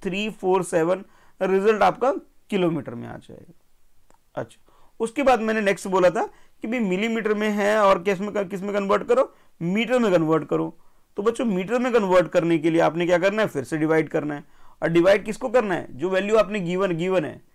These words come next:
आपके पास, यानी कि फ़ाइव थ्री फ़ोर सेवन ज़ीरो ये वैल्यू गिवन है, और कन्वर्ट मीटर में करना है, तो यानी कि वन थाउजेंड से डिवाइड कर लो इस चीज को, आपके पास रिजल्ट आ जाएगा।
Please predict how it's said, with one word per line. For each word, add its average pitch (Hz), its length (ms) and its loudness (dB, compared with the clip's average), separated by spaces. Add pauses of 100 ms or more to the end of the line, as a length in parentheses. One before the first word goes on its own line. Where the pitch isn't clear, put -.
(240)
आपके 147 180 -6
पास, 131 300 -4
यानी 156 160 -4
कि 175 100 -4
फ़ाइव 180 440 0 (160)
थ्री 190 340 -6
फ़ोर 196 500 -2
सेवन 175 480 -2
ज़ीरो 143 300 -6 (320)
ये 233 180 -2
वैल्यू 175 260 4
गिवन 147 320 -2
है, - 120 -12 (340)
और 170 100 -4
कन्वर्ट 190 420 2
मीटर 165 380 -2
में 214 140 -4
करना 202 240 0
है, 202 120 -2 (360)
तो - 60 -10
यानी 214 140 -4
कि 240 100 -6
वन 233 280 -2
थाउजेंड 170 320 0
से 214 140 -8
डिवाइड 151 340 0
कर 214 160 -4
लो 233 100 2
इस 233 140 0
चीज 233 160 -8
को, - 320 -2 (100)
आपके 196 280 0
पास 214 200 -2
रिजल्ट 175 460 -2 (100)
आ 139 120 0
जाएगा। 113 400 -10